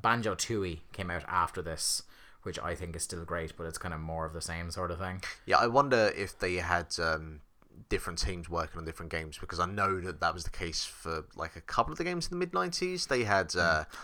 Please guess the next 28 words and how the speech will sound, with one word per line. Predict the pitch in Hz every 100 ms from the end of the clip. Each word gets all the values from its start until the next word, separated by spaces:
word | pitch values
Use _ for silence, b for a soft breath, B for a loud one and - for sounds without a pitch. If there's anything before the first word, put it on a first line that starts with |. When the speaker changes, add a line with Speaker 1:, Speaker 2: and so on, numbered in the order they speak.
| -
Speaker 1:
Well, | 147
Speaker 2:
like, | 135
Speaker 1:
as | 123
far | 170 240
Speaker 2:
teams | 339
Speaker 1:
as | 262
Speaker 2:
of |
Speaker 1:
I | 208
remember, | 160 156
I | 120
remember | 147 202 220
reading | 151 156
a | 113
thing | - 123
about | 113 95
Banjo-Kazooie | 104 98 92 90 98 95
when | 85 90
we | 87
did | 87 82
Banjo-Kazooie | 90 87 85 87 87 82 -
on | 85
a |
very | 78 90 95
early | 90 85 82
podcast, | 80 85 87 82 78 - -
and | 101 87
I | 92
think | - 101 101